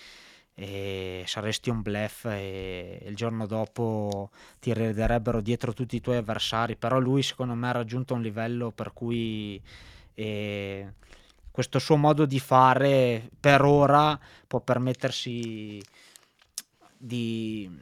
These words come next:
di tenere questo co-, comportamento, e non so fin quando potrà farlo, però per adesso può farlo. E al contrario di altri o, o del ciclismo in cui abbiamo visto questi anni in cui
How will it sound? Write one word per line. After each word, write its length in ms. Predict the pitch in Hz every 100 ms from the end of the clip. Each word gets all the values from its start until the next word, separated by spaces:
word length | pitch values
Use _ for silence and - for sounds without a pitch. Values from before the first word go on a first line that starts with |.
| 82
di 160 | 131 110
tenere 340 | 127 123 127
questo 300 | - 127 135
co-, 160 | - 120
comportamento, 1080 | - 123 120 - 110 110 120 113 - 95 92
e 320 | 104 104 107
non 100 | 113
so 160 | - 131
fin 200 | - 123
quando 280 | 135 131
potrà 320 | 120 120 - 143
farlo, 480 | - 117 120 147
però 300 | 127 120 113
per 180 | 120 117
adesso 680 | 127 117 113 - 123 110 104 -
può 140 | 127
farlo. 580 | - 117 104 101 120 135 - - - - _ -
E 640 | 123 117 113 110 107 110
al 240 | 107 107
contrario 480 | - 120 131 139 135
di 160 | 120 131
altri 460 | 123 127 - 143
o, 160 | 135 123
o 220 | 120 139
del 160 | 127 123
ciclismo 400 | - 139 139 139
in 100 | 120
cui 120 | 139
abbiamo 300 | 120 131 127
visto 340 | 123 135 -
questi 340 | 120 139 - 131
anni 440 | 123 123 135 143
in 80 | 127
cui 720 | - 135 131 123 117 113 110